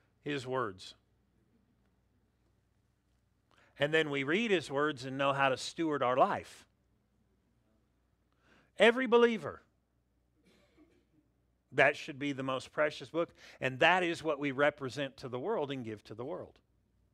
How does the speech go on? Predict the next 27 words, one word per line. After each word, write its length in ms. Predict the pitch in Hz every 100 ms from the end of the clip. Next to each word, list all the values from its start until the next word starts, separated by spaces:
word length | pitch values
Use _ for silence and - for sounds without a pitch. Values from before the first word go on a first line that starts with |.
| _ _ _ - - _ _ _ - - _ -
By 300 | 131 156 160
it 160 | 170 156
you 160 | 151 147
can 160 | 147
be 120 | 131
saved. 640 | 127 - 156 160 180 147 113
By 260 | 151 151
it 160 | 160 143
you 180 | 147 139
can 160 | 135
have 180 | 131 123
answers 460 | 135 131 - 123 -
to 100 | 120
prayer. 420 | 139 139 170 185 _ _ _ _ _
By 300 | 127 139 143
it 120 | 175 143
you 140 | 151
can 280 | - 127 131
know 180 | 139 156
how 200 | 143 123
God 400 | 113 127 147 139
would 180 | 123
act 360 | 117 139 156 -
and 140 | 107 104
think 360 | - 147 143
toward 340 | - 139 127 117
you 400 | 139 135 113